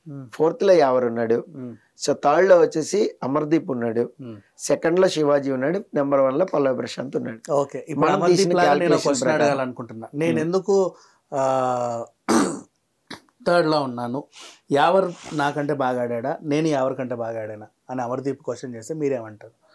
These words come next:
Speaker 2: యావర్ ప్లస్ అమర్దీప్ దా?
Speaker 1: మ్మ్.
Speaker 2: అమర్దీప్ కి full of fame ఫస్ట్ నుంచి కూడా.
Speaker 1: బిగ్ బాస్
Speaker 2: ఫేమ్ ని
Speaker 1: వైజ్.
Speaker 2: బట్టే ఓటింగ్ ఇక్కడ.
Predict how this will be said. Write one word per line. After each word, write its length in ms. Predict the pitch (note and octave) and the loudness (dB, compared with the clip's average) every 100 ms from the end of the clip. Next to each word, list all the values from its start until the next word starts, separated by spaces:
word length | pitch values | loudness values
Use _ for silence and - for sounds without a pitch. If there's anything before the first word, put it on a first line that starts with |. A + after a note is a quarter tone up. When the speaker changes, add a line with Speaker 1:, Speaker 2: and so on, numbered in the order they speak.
| _ C3 | _ 0
Speaker 2:
యావర్ 400 | C#3 F3+ A3 A3 | 2 4 2 0
ప్లస్ 380 | - E3 E3 | -2 -4 -2
అమర్దీప్ 500 | D3+ D3+ D3+ C3+ B2 | -2 -2 -2 -2 -4
దా? 220 | B2+ D#3 - | -6 -10 -10
Speaker 1:
మ్మ్. 180 | A2 G2 _ _ _ _ _ - D#4 G3 - | -12 -14 _ _ _ _ _ -6 -6 -6 -10
Speaker 2:
అమర్దీప్ 540 | B2 D3 A#3 A3 C4 B3+ | -8 -2 -2 0 -2 -2
కి 80 | C4 | -4
full 260 | - F3 | 0 0
of 120 | A#3 A#3+ - | 0 -2 2
fame 300 | F3 G#3+ D#3+ | 2 2 0
ఫస్ట్ 320 | - C#3+ - | -2 -6 -6
నుంచి 240 | G3 F#3 G3 | -8 -4 2
కూడా. 320 | E3+ B2+ G2+ - D3 _ - | 4 2 -2 -12 -16 _ -18
Speaker 1:
బిగ్ 300 | C#3 F3 D#3 | -6 -4 0
బాస్ 240 | G3 F#3 | 2 2
Speaker 2:
ఫేమ్ 260 | F#3 G#3+ C4+ | 4 4 6
ని 0 | |
Speaker 1:
వైజ్. 160 | C#4 C4+ | 4 4
Speaker 2:
బట్టే 200 | B3+ B3+ | 4 6
ఓటింగ్ 420 | A#3 A3+ A#3 A3 | 6 6 4 0
ఇక్కడ. 460 | G#3+ E3+ C#3 A2 | 0 0 0 -2